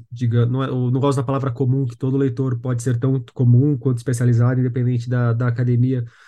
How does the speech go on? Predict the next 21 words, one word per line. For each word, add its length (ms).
mas 220
como 180
um 60
leitor 360
que 80
não 140
tem 140
essa 120
preocupação 640
acadêmica 640
deve 200
levar 240
em 80
conta 420
na 180
hora 320
de 160
ler 140
o 100
Antônio 300
Cândido? 640